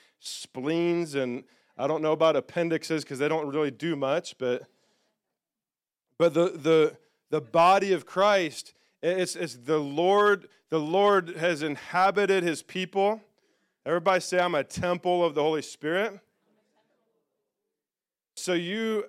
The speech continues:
literally are a walking, breathing house of God as an individual, okay? But as the church,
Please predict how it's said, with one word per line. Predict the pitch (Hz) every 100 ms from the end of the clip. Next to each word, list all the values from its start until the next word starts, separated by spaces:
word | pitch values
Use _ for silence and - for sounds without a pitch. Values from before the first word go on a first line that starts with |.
| _
literally | 160 156 180 202 208 202 190 190 170 _ _ _ _ _ -
are | 160 156
a |
walking, | 139 147 165 165 175 147
breathing | 123 151 151 139 143 131 127 _ _
house | _ - 151 151 151 - - - _ _ -
of | 127 110
God | 135 123 98 85 _ -
as | 131
an | 120
individual, | 139 143 143 147 123 117 85 - _ _ _ _ _ _
okay? | - 139 190 - _ _ _ _ _ _ _ _
But | 160 165
as | 180 151
the | 151
church, | 151 - 214 277 226 - - -